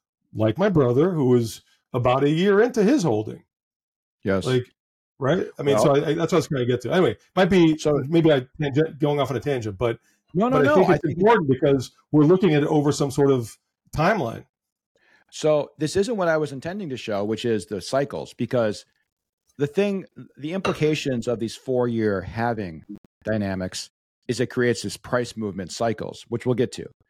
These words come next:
Speaker 2: But you brought up something that is, I, I think it's so powerful. And actually on today's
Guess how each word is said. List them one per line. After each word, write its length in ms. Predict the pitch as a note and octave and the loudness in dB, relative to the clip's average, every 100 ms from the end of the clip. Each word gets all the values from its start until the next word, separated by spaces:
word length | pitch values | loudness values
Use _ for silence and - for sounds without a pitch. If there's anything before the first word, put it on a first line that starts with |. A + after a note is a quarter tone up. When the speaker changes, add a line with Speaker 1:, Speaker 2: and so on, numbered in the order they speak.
| _ _ - | _ _ -6
Speaker 2:
But 120 | C#3+ | -2
you 120 | G3+ | 0
brought 200 | C4+ A#3 | 0 0
up 120 | E3 | -2
something 360 | - C#3+ C3+ A#2 | -4 -8 -8 -10
that 140 | A#2 | -10
is, 140 | A2+ - _ | -10 -14 _
I, 220 | G2+ A2+ - - | -8 -8 -8 -4
I 120 | C3 | -4
think 220 | C#3+ C#3 | -2 -6
it's 140 | A2 | -6
so 140 | - C3 | -2 -2
powerful. 640 | - A2+ C#3+ - E2 D#2 _ _ _ _ - | 0 -2 -2 -4 -8 -10 _ _ _ _ -10
And 100 | B2+ | -6
actually 300 | C3+ - C3+ | -4 -4 -6
on 100 | A#2 | -6
today's 540 | B2+ B2 A#2+ G#2+ - | -2 0 0 -4 -10